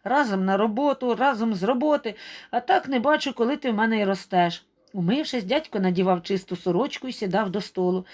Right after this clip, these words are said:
"А давай лишень свої граматки, подивимося, що там у тебе з науками". Це була найбільша радість Климкова — покласти перед дядьком чепурно списані зошити, а самому заходитися поратися, винести миску з дьогтяною водою,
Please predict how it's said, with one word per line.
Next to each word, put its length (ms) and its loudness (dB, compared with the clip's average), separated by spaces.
"А 100 2
давай 380 4
лишень 340 -2
свої 360 -4
граматки, 540 0
подивимося, 760 0
що 180 -2
там 200 -2
у 40 -2
тебе 280 0
з 80 -4
науками". 520 0
Це 200 4
була 300 -2
найбільша 760 0
радість 480 0
Климкова — 640 -2
покласти 480 0
перед 320 0
дядьком 500 -2
чепурно 460 -4
списані 520 -2
зошити, 600 -2
а 120 0
самому 400 0
заходитися 720 -2
поратися, 760 -2
винести 520 2
миску 480 -2
з 40 -6
дьогтяною 580 -2
водою, 480 0